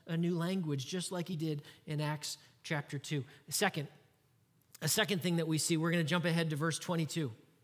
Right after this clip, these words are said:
Verse twenty-two. One of the things that we see is that the Holy Spirit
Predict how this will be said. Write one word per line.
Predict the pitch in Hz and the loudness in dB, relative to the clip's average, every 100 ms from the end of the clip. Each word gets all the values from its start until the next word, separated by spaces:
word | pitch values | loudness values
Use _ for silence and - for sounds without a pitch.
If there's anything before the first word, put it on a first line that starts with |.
| _ _ _ _ _ | _ _ _ _ _
Verse | 156 151 | -4 -4
twenty-two. | - 180 160 - 143 110 - - _ _ _ _ _ _ _ - - - - - - - - | -2 0 0 0 -2 -2 -12 -20 _ _ _ _ _ _ _ -20 -20 -16 -10 -8 -8 -10 -10
One | 202 196 196 | -4 4 6
of | 196 | 6
the | 170 | 6
things | 190 165 | 6 6
that | |
we | 175 | 4
see | 156 208 175 - - | 4 4 4 0 -2
is | 170 147 | 2 4
that | 180 180 | 2 2
the | 165 | 4
Holy | 202 202 | 6 6
Spirit | - 214 185 | 4 4 4